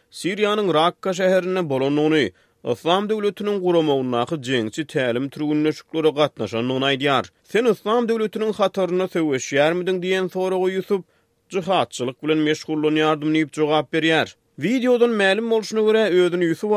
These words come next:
atlandyrýan adam Islam döwletiniň hataryna goşulmak bilen ilki başda diniň kadrlaryny berjay etmäge umyt baglandygyny, ýöne ýagdaýlaryň gararşyşlary ýaly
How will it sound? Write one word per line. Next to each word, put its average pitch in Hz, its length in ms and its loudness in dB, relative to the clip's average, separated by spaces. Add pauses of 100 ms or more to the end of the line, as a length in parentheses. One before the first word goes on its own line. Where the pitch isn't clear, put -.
atlandyrýan 165 640 0
adam 139 480 0
Islam 156 380 -2
döwletiniň 185 480 -2
hataryna 180 400 -4
goşulmak 135 640 -2
bilen 160 200 -2
ilki 135 320 -4
başda 160 360 2 (240)
diniň 123 340 -2
kadrlaryny 170 640 0
berjay 123 560 0
etmäge 165 400 -2
umyt 139 480 -2
baglandygyny, 135 840 0 (180)
ýöne 123 320 0
ýagdaýlaryň 123 600 -2
gararşyşlary 139 800 0
ýaly 170 240 2